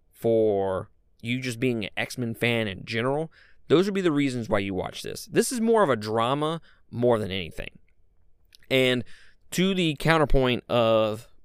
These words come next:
when I mentioned in the plot, the discrimination among the mutants and whatnot, that is a focal point in,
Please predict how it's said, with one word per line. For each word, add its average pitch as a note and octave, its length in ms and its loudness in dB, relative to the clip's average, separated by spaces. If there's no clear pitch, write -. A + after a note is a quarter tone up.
when A2+ 140 -2
I G#2 160 0
mentioned A2 300 -2
in F#2+ 60 -8
the F#2+ 60 -6
plot, A2 400 2
the A2 100 -6
discrimination A#2 760 0
among G#2+ 260 -4
the F#2+ 80 -8
mutants A2+ 460 -4
and A2 100 -4
whatnot, A2 400 -2
that D#3+ 320 4
is C#3+ 320 4
a A#2+ 140 0
focal A2+ 340 0
point G#2+ 480 -4
in, A2 380 -6